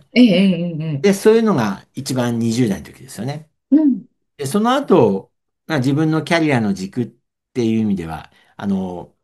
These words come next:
Speaker 2: まあ、農薬の仕事がなくなっちゃったので、
Speaker 1: はい。
Speaker 2: 海外とか、こう、全般管理の方に自分の軸が移りましたよね。
Speaker 1: うん、うん、うん。
Speaker 2: そして、まあ、コンサルとかやったわけですけど、
Speaker 1: はい。
Speaker 2: そ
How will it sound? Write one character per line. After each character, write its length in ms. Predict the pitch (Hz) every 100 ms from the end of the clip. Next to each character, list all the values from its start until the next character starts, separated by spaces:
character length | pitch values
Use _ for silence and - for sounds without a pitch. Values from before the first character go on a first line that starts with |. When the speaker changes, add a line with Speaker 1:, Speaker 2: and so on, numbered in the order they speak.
| _
Speaker 2:
ま 100 | 156
あ、 20 | 135
農 180 | 165
薬 200 | 202 190
の 100 | 190
仕 100 | 175
事 220 | 175 165 151
が 80 |
な 120 | 139 139
く 120 | 190
な 80 | 220
っ 80 |
ち 80 | -
ゃ 60 | 110
っ 60 |
た 120 | - 78
の 140 | 78
で、 320 | 123 107 - -
Speaker 1:
は 160 | 262
い。 200 | 185 - - _ - -
Speaker 2:
海 240 | 165 156
外 180 | 139 110
と 120 | 98
か、 140 | 95 82
こ 320 | - 90 90
う、 80 | 92
全 260 | 135 147
般 260 | 143 147 139
管 220 | 156 139
理 80 | 104
の 80 | 85
方 100 | 80
に 200 | 80 -
自 180 | 104
分 200 | 98 107
の 360 | 104 104 98 - _ _ _ _ _
軸 300 | - 104 101
が 160 | 95 78
移 200 | 80 131
り 140 | 127
ま 120 | 127 127
し 120 | -
た 120 | -
よ 80 | -
ね。 240 | 104 120 131
Speaker 1:
う 20 |
ん、 60 | 311
う 40 |
ん、 720 | 226 208 226 180 185 175 151
う 40 | 185
ん。 60 | - _ _ _ _
Speaker 2:
そ 160 | - 165
し 80 | -
て、 320 | 208 202 -
ま 140 | 180
あ、 20 | 175
コ 140 | 165
ン 40 |
サ 120 | 160 151
ル 80 |
と 80 | 139
か 80 | -
や 100 | 85
っ 20 |
た 140 | - 90
わ 60 |
け 100 | 87
で 100 | 73
す 120 | 73 -
け 120 | 120
ど、 200 | - 151
Speaker 1:
は 160 | 214
い。 180 | 165 -
Speaker 2:
そ 120 | -